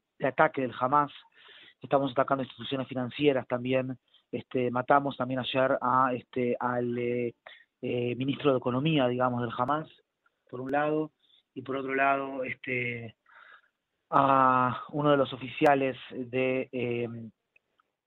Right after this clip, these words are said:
uno de los oficiales, perdón, de la, eh, oficina de Relaciones Exteriores de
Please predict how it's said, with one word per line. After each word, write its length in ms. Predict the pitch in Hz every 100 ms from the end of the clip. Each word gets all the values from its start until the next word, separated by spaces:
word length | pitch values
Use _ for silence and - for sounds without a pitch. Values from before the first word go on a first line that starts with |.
| -
uno 160 | 170 151
de 80 | 143
los 120 | 120
oficiales, 400 | 123 113 151 143
perdón, 400 | 135 127 135 131
de 280 | 123 127 127 - - - -
la, 500 | 123 127 131 131 131 -
eh, 480 | 120 120 120 120 147
oficina 760 | - 120 - 170 156 143 147 - - _ _ _ _ _
de 440 | - 120 135 139 131
Relaciones 400 | 123 123 147 143
Exteriores 440 | 131 - 139 139
de 100 | 127